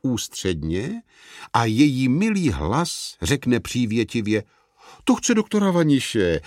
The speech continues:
okamžik, podívám se, je-li zde ještě."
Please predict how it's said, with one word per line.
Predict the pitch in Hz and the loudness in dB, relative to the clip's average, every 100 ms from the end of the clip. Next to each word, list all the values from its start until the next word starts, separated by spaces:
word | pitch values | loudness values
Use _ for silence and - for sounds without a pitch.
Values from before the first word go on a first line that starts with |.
| - | -6
okamžik, | - - 82 80 95 - | 0 2 0 0 -2 -4
podívám | - 160 202 233 240 254 | 2 2 2 0 0 0
se, | - 247 | 0 -2
je-li | 170 135 185 | 0 0 0
zde | 156 120 | -4 -4
ještě." | 78 76 - 80 | -4 -6 -8 -10